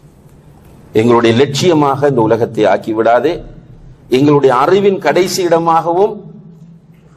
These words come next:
உலகத்தை ஆக்கி தந்து விடாதே. எங்களுக்கு மறுமை சிந்தனையை நீ அதிகமாகத்தா.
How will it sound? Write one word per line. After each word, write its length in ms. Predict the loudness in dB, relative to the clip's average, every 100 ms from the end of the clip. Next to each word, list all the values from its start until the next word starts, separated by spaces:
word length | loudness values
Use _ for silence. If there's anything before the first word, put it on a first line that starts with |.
| _
உலகத்தை 460 | -2 0 0 0 0
ஆக்கி 280 | 0 0 -4
தந்து 260 | -6 -4 -4
விடாதே. 360 | -4 -6 -10 -16 -20 -20 -20 -20 -20 -20 -20 -16 -2
எங்களுக்கு 580 | 0 2 2 0 0 0 0 -6 -14 -18 -8 -2 0
மறுமை 360 | 2 2 0 -2 -4
சிந்தனையை 480 | -4 -2 -2 -4 -4
நீ 100 | -4
அதிகமாகத்தா. 680 | -2 -2 -2 -2 -4 -4 -2